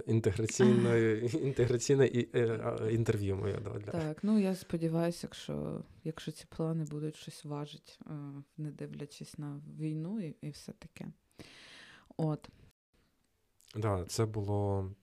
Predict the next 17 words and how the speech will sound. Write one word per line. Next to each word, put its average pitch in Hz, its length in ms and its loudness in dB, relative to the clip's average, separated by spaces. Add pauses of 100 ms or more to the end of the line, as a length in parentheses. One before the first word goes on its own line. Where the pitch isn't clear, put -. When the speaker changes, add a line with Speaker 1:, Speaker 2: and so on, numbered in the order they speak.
(580)
Speaker 1:
цікаво. 98 400 0
Я 107 100 6
якось 117 220 0
забагато 107 640 0
сьогодні 107 340 -2
говорив. 104 540 -2
Ти 107 140 4
зробила 101 680 2
<laughs> - 60 -6
дійсно 107 420 0
інтерв'ю. 98 640 -2 (1300)
Speaker 2:
Ну, 202 360 -10 (100)
таке 120 160 4
Speaker 1:
Більше, 120 200 2
ніж 113 120 6
Speaker 2:
наше, - 40 -2
Speaker 1:
зазвичай. 104 580 2